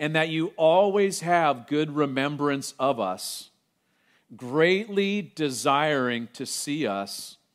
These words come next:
as we also to see you. Therefore, brethren, in all our affliction and distress,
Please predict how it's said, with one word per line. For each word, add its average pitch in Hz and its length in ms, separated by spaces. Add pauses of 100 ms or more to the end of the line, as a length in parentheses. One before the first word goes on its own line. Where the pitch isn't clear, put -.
(460)
as 117 320
we 139 320
also 139 760
to 104 220
see - 380
you. 120 480 (840)
Therefore, 151 640
brethren, 151 800
in 135 280
all 185 680
our 160 380
affliction 175 1000 (1040)
and 156 320
distress, 160 800